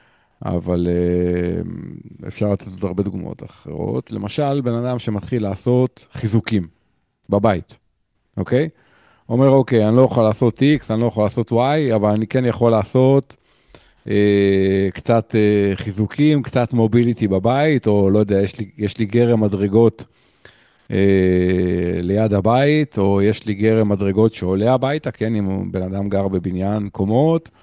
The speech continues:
או דברים כאלה, ופתאום מתחיל לעשות דברים שהוא לא היה עושה, אם לא היה קורה המשבר הזה. ופתאום, שנה, שנתיים אחר כך, אולי הוא אפילו ספורטאי יותר טוב,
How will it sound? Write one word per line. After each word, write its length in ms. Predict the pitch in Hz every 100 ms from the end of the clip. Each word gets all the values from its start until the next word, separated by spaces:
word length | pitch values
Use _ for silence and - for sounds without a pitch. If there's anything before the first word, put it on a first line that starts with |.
| _ - _ _
או 100 | 120
דברים 300 | 107 113 127
כאלה, 280 | 117 135 156
ופתאום 360 | 104 113 147 135
מתחיל 260 | - 147
לעשות 580 | 131 110 - 143 151 - _ _ _ _ _ _ -
דברים 640 | 101 104 123 143 147 165 - _ _
שהוא 360 | - - 101 113
לא 240 | 120 139
היה 140 | 127 98
עושה, 300 | 90 - 87 - _ 104
אם 120 | 107
לא 140 | 104
היה 160 | 104 104
קורה 320 | 107 101 104
המשבר 480 | 95 95 110 113 95
הזה. 180 | 82 90 - _ _ _ _ _ _ _ _
ופתאום, 720 | 104 92 147 170 160 160 165 170 _ _ _ -
שנה, 320 | - 117 123
שנתיים 360 | 123 120 123
אחר 200 | 117 107
כך, 420 | 147 123 139 - - _ _ _ _ _ _ _ _ _
אולי 240 | 110 110 120
הוא 160 | 117
אפילו 260 | 104 131 127
ספורטאי 400 | - - 110 123
יותר 260 | 110 127 117
טוב, 420 | 151 120 82